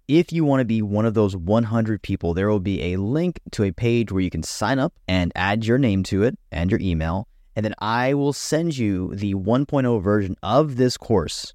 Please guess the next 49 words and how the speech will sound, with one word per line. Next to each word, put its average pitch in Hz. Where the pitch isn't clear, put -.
when 101
it 95
is 87
out, 80
all 78
right? 87
You'll 101
be 107
one 104
of 101
the 104
first 95
hundred 90
people. 76
Once 139
I 156
hit 151
one 117
hundred 117
people, -
I 101
am 95
shutting 98
it 87
off 101
and 92
it -
will 82
be 87
a 80
paid 90
product, 107
and 90
that 90
will 113
be 101
it, -
all 98
right? 101
So 104
make 113
sure 120
if -
you 131
want 117
this 120
course 127
for 104
free, 120